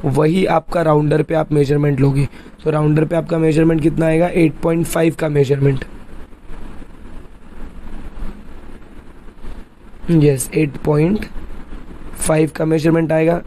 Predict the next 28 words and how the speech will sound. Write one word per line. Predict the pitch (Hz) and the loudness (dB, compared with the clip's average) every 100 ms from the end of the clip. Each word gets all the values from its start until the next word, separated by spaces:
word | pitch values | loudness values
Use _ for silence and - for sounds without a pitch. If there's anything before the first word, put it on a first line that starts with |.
| - | -6
ठीक | 170 139 | -4 0
है, | 147 - | -2 0
अब | - | 2
उसको | 156 - 170 | 2 2 -2
रखेंगे | 156 - 170 165 | -2 0 0 2
कहाँ | 170 160 | 2 2
पर, | 170 | 0
तो | 165 - | -4 -4
आर | - 160 165 | 0 0 0
पे | 165 | 0
नहीं | 175 170 | 2 2
रखना | 151 143 160 | 2 2 2
है, | |
क्यू | 160 196 185 | 2 2 2
पे | 165 | 2
रखना | 147 143 | 2 2
है। | 143 | 2
जिधर | 135 151 160 | 4 2 2
से | 131 165 | 2 2
आपने | 160 - 165 | 0 0 0
angle | 160 156 151 156 | 2 0 2 2
बनाया | 156 156 165 | 2 2 2
वहीं | 151 165 | 2 2
पर | 165 170 | 2 2
आपको | 160 175 | 0 0
measurement | 160 147 143 147 139 | 2 2 2 2 0
रखना | 143 139 | 0 -2
है, | 147 - | -4 -8